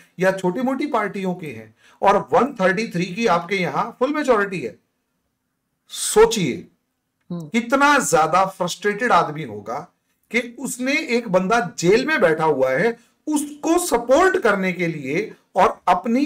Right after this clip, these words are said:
Speaker 1: established system या आपकी का-, political big boss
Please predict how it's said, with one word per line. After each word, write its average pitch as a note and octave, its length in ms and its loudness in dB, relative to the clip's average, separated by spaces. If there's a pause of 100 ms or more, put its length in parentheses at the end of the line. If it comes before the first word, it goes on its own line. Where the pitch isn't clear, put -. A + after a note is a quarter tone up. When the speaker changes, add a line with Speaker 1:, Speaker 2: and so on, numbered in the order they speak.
(140)
Speaker 1:
established F#3 720 0
system E3+ 580 -2
या F3+ 120 4
आपकी E3 500 -2
का-, D#3 460 -4
political A3 460 2
big D3 280 -6
boss F3+ 380 2